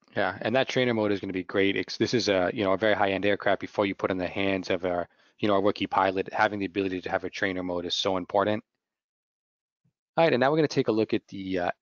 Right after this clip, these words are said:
extensibility and openness of the Matrice three hundred.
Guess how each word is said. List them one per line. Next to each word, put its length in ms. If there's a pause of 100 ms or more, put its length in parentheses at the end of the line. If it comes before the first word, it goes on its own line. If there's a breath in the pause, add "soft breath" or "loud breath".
(160)
extensibility 880
and 100
openness 440
of 80
the 80
Matrice 340
three 140
hundred. 360